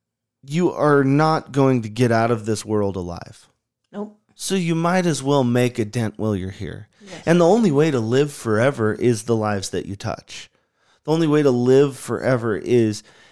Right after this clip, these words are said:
Speaker 1: to make an impact, is to make a difference. And, and people, I think, are, are too addicted to being,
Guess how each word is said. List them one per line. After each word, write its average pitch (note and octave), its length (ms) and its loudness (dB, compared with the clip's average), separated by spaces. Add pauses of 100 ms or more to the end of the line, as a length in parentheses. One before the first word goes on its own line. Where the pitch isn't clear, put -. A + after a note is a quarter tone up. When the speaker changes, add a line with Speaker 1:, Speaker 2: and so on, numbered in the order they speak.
(260)
Speaker 1:
to D3+ 100 2
make C3+ 360 2
an B2+ 100 0
impact, B2 800 -4 (400)
is C3+ 200 -2
to C#3+ 140 -2
make C3+ 320 2
a A2 80 -4
difference. G#2+ 840 -6
And, A2+ 340 -4 (380)
and B2+ 380 -2
people, D#3+ 400 0
I C#3 240 2
think, C3 440 -6 (100)
are, A#2+ 420 0
are A2 160 -4
too C#3 340 0
addicted A#2+ 640 -2
to A#2 160 -6
being, A#2 680 -2